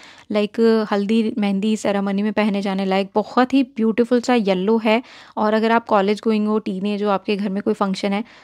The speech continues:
तो भी आप इसे वेयर कर सकते हो। ये पूरा ready to wear है। प्राइस मैंने कोट कर दिया है। कलर डिज़ाइंस इसमें आते रहते हैं नए, अ, नए, ठीक है। और नेक्स्ट आप जो देख रहे हैं, ये थोड़ा सा आपका,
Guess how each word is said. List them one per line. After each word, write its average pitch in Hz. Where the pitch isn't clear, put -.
तो 277
भी 285
आप 269
इसे 254
वेयर 190
कर 185
सकते 175
हो। 214
ये 233
पूरा 262
ready 202
to 196
wear 202
है। 269
प्राइस 208
मैंने 202
कोट 190
कर 185
दिया 202
है। 277
कलर 226
डिज़ाइंस 208
इसमें 233
आते 208
रहते 208
हैं 247
नए, 208
अ, 202
नए, 190
ठीक 240
है। 269
और 202
नेक्स्ट 226
आप 240
जो 247
देख 226
रहे 233
हैं, 247
ये 226
थोड़ा 214
सा 214
आपका, 214